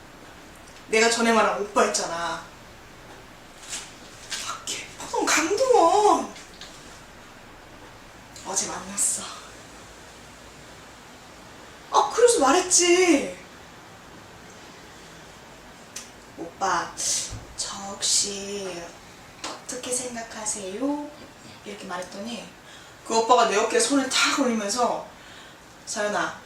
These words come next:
나 엄마가 콩나물 사오라고 시켜가지고 먼저 가봐야 될 것 같다. 그러니까 연락하지 마." 이러는 거야.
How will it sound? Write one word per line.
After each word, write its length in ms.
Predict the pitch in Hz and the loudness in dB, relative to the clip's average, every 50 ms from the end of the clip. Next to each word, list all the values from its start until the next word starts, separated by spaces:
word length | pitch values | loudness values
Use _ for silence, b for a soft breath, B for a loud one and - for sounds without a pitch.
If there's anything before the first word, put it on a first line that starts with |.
| - - - - - - - - - - - - | -20 -20 -20 -20 -20 -20 -20 -20 -20 -20 -10 -6
나 140 | 143 - 185 | -2 0 0
엄마가 400 | 185 190 208 214 214 214 214 214 | 0 -2 -4 -6 -4 -4 -4 -6
콩나물 440 | - - 311 311 311 311 302 294 285 | -6 -6 -4 -4 -2 -2 -2 -2 -4
사오라고 440 | 277 262 254 240 233 233 220 220 208 | -4 -4 -4 -4 -4 -4 -6 -6 -4
시켜가지고 1040 | 208 - - - 269 269 262 233 226 - 208 196 - - 185 185 185 185 180 180 180 | -4 -6 -6 -6 -6 -6 -6 -6 -6 -6 -8 -8 -12 -12 -12 -12 -12 -12 -14 -14 -14
먼저 240 | - - - - - - | -14 -12 -12 -12 -12 -10
가봐야 420 | - - - - 190 208 214 214 | -10 -10 -10 -8 -6 -6 -6 -6
될 120 | - - - | -8 -10 -10
것 80 | - | -10
같다. 480 | - - - - - - - - - - - - B B B B B B B B B B B B - - - - - - - | -10 -10 -10 -10 -12 -12 -12 -12 -10 -12 -14 -18 B B B B B B B B B B B B -20 -20 -20 -20 -20 -20 -20
그러니까 460 | - - 196 202 196 196 - 170 165 165 - - - - - - - | -16 -12 -10 -8 -8 -8 -6 -6 -6 -8 -8 -14 -20 -20 -20 -12 -10
연락하지 760 | 170 170 175 180 185 - - - - 277 269 - 269 226 | -8 -6 -6 -8 -8 -10 -10 -6 -4 -2 -2 -2 -4 -4
마." 300 | - - 202 196 214 226 - - - - - - - - - - - - - - - - - - - - - - - - - - - - - - - - - - - - - - | -6 -8 -8 -8 -8 -10 -14 -18 -20 -20 -20 -20 -20 -20 -20 -20 -20 -20 -20 -20 -20 -20 -20 -20 -20 -20 -20 -20 -20 -20 -20 -20 -20 -20 -20 -20 -20 -20 -20 -20 -20 -20 -20 -18
이러는 380 | 226 233 226 226 220 214 202 | -16 -14 -12 -12 -10 -12 -10
거야. 360 | 190 190 185 185 202 208 208 | -12 -12 -12 -12 -14 -16 -18